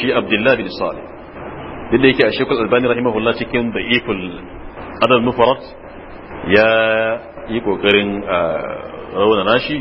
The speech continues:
a sakamakon shi Sa'id bin Abi Hilal, amma gaskiyar zance asar na isnadu hasan saboda wannan bayanin da muka gabatar.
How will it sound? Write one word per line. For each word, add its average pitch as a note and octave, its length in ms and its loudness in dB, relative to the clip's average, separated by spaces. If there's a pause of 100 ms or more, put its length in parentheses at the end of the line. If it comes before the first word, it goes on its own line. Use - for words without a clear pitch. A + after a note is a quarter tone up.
(160)
a G2+ 60 -8
sakamakon G#2 920 -4 (140)
shi A2 120 -8
Sa'id G2+ 220 -6
bin G2 120 -6
Abi F#2 200 -8
Hilal, G#2+ 280 0 (420)
amma F2+ 200 0
gaskiyar A#2 300 2
zance G2+ 320 -2
asar A#2 260 0
na A2+ 100 -4
isnadu F#2+ 440 -4
hasan - 280 -6 (280)
saboda G#2 300 0
wannan A2+ 240 0
bayanin A2 240 2
da G2 60 -4
muka G2+ 160 -8
gabatar. F2 360 -6